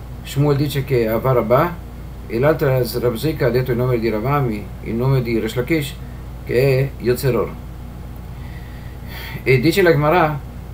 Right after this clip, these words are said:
che, che queste berachot non, eh, trattengono una l'altra, cioè se ha mancato di dirne una, l'altra è anche valida,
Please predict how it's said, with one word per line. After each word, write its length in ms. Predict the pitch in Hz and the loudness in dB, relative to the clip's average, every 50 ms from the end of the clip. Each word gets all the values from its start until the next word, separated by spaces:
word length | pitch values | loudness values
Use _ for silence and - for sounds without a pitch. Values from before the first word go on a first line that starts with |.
| - | -8
che, 460 | - 139 135 127 123 123 120 123 127 - - - - - - - - - - - - - - - - - - - - - - - - - - - - - - - - - - - - - - | 0 4 6 6 6 6 6 4 0 -2 -10 -14 -14 -14 -14 -14 -14 -14 -14 -14 -14 -14 -14 -14 -14 -14 -12 -12 -14 -12 -12 -12 -12 -12 -12 -12 -12 -14 -14 -14 -14 -14 -12 -12 -12 -10 0
che 420 | - 131 123 120 117 113 101 - - - - - - - - - - - - - - - - - - - - - - | 4 6 6 6 6 4 0 -2 -6 -12 -12 -12 -12 -12 -12 -12 -12 -12 -12 -12 -12 -12 -14 -14 -14 -14 -14 -14 -4
queste 360 | - 143 160 165 - - 165 147 | 0 2 2 2 4 2 2 4
berachot 640 | 139 143 139 143 131 165 180 160 143 - - - - - - - - - - - - - - - - - - | 4 4 2 2 4 6 6 6 6 4 -2 -10 -14 -14 -14 -14 -14 -12 -14 -14 -14 -14 -14 -14 -14 -10 -4
non, 520 | 110 123 131 139 151 156 160 160 160 156 151 | -2 2 2 4 4 4 4 2 2 2 2
eh, 800 | 151 147 143 139 139 139 135 135 131 131 127 127 123 117 113 - - - - - - - - - - - - - - - - - | 0 0 2 2 2 2 4 4 4 4 4 4 2 2 0 -6 -10 -12 -12 -12 -12 -12 -12 -12 -12 -12 -12 -12 -12 -12 -12 -6
trattengono 720 | - 127 135 135 - - 156 156 151 143 127 123 117 117 113 | -2 0 0 0 2 2 2 4 4 2 2 2 2 2 2
una 220 | 120 139 139 131 | 2 2 4 4
l'altra, 560 | 123 135 131 113 107 - - 101 98 101 107 120 - - - - - - - - - - - - - - - - - - - - - - - - - | 4 4 4 2 2 -2 -4 -4 -2 -2 -4 -6 -8 -10 -12 -12 -12 -12 -12 -12 -14 -14 -14 -14 -14 -14 -14 -14 -14 -14 -14 -14 -12 -12 -12 -12 -6
cioè 200 | - 160 156 151 | 4 4 6 6
se 240 | 143 143 - 143 135 | 6 2 2 2 4
ha 180 | 127 123 123 127 | 4 4 4 2
mancato 680 | 123 127 127 135 131 131 - 156 151 151 - 151 139 135 | 2 2 2 2 0 4 6 4 4 6 6 4 4 4
di 140 | 127 131 131 | 4 2 0
dirne 280 | 127 151 156 151 151 | 2 2 2 4 2
una, 480 | 147 156 175 175 160 143 135 131 127 - - - - - - - - | 2 2 2 2 4 4 2 2 0 -2 -8 -12 -14 -14 -14 -12 -4
l'altra 360 | 110 135 143 156 143 143 139 | 0 2 4 4 4 4 2
è 40 | 135 | 2
anche 260 | 143 147 139 135 135 | 2 2 2 2 2
valida, 500 | 113 120 110 101 101 101 101 117 131 139 | 2 2 2 2 0 0 0 0 0 0